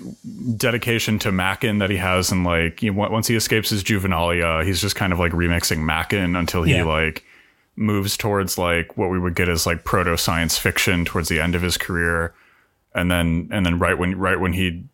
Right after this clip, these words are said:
Speaker 1: stops being a horrible bastard, he dies. <laughs> So we never really see what, what, what could have been for a more hopeful or more, like, positive Lovecraft in the future. But I think, like, so one of the things I've talked about, um, before on the show,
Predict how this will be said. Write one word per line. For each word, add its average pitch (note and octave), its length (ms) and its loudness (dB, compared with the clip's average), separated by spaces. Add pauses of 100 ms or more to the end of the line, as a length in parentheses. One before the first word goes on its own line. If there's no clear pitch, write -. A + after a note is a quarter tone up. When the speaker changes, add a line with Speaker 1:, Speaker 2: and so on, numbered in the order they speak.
Speaker 1:
stops - 500 -2
being F2 220 0
a D#2+ 80 0
horrible E2 340 0
bastard, D#2+ 720 -2
he F2+ 120 -4
dies. E2+ 580 0
<laughs> F#2 40 2 (360)
So E3+ 300 0
we B2+ 80 0
never A#2+ 200 0
really A#2 280 0
see G#2+ 400 0 (480)
what, G2 500 0
what, G2+ 240 -4
what G2 220 -2
could B2+ 160 0
have G#2+ 180 0
been F#2+ 220 2
for F#2+ 200 -2
a F2+ 80 2
more F2+ 220 0
hopeful F2+ 680 0
or D#2+ 80 0
more, E2 220 0
like, D#2+ 500 -2 (960)
positive F2 880 0
Lovecraft E2+ 680 -2
in F2 60 0
the D2+ 100 -2
future. E2 440 -2
But G2 160 0
I G2+ 60 2
think, C3 220 -2
like, F2+ 400 -2 (540)
so C3+ 140 -2
one C#3+ 100 2
of C3+ 60 0
the C3+ 80 -2
things C3 160 0
I've G#2+ 80 -2
talked G#2 220 2
about, F#2+ 300 0
um, D#2 360 0
before F#2+ 340 0
on F2+ 120 2
the F2 60 -2
show, D2+ 420 0